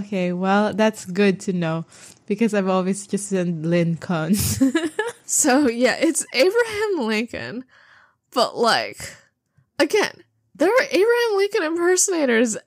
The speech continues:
Speaker 2: everywhere. Like, I would not see a guy who looks just like Abraham Lincoln and go, like, "Oh my God, <laughs> it's Abraham Lincoln come back to life." I'd just be like, "That's some good makeup."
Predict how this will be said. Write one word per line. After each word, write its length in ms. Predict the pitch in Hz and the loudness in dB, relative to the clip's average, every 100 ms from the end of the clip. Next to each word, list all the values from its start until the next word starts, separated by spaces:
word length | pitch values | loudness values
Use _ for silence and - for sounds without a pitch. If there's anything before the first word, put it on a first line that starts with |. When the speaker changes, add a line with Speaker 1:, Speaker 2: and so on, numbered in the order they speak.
| _ | _
Speaker 2:
everywhere. 1080 | - 339 370 359 311 262 214 202 190 208 294 - - - - | 2 2 4 4 4 4 2 0 0 0 -2 -12 -20 -14 -4
Like, 420 | 359 359 370 - _ _ _ _ - | 0 2 0 -6 _ _ _ _ -2
I 100 | 339 466 480 | 4 6 6
would 80 | 415 | 4
not 300 | 381 480 311 | 2 2 2
see 420 | - - 440 427 415 | 0 2 4 4 2
a 40 | |
guy 180 | 403 392 381 | 0 2 4
who 180 | 339 | 2
looks 300 | 330 359 - | 2 0 0
just 180 | 392 370 | 0 0
like 200 | 370 339 | 0 2
Abraham 640 | 240 311 339 339 359 349 320 | 2 2 0 2 0 0 -4
Lincoln 420 | 320 349 349 262 | -4 -2 0 2
and 220 | 262 311 | 2 0
go, 300 | 330 330 302 | 2 2 2
like, 340 | 320 233 233 - _ | 2 0 -2 -10 _
"Oh 160 | 285 311 | 2 4
my 260 | 339 359 370 | 6 4 4
God, 300 | - 269 392 | 2 4 6
<laughs> 40 | 415 554 - | 8 6 4
it's 280 | 427 427 - - | 2 2 -2 0
Abraham 880 | 277 339 392 403 392 359 381 370 | 2 2 4 4 4 0 -2 -2
Lincoln 380 | 339 392 - 359 | -4 -4 -4 -6
come 280 | 392 381 359 | -2 -2 2
back 280 | 349 381 415 | 2 2 0
to 100 | - | 0
life." 400 | 370 381 415 359 | 0 2 2 2
I'd 200 | - 349 | -2 -2
just 180 | 415 - | -2 2
be 140 | 403 | 4
like, 180 | 415 339 - - - 554 - | 4 0 -4 -6 -2 -2 0
"That's 260 | 359 359 - | 0 2 2
some 280 | 453 349 | 2 0
good 280 | 330 339 302 | 0 -2 2
makeup." 720 | 339 359 453 - 359 - - | 2 4 4 2 0 0 -6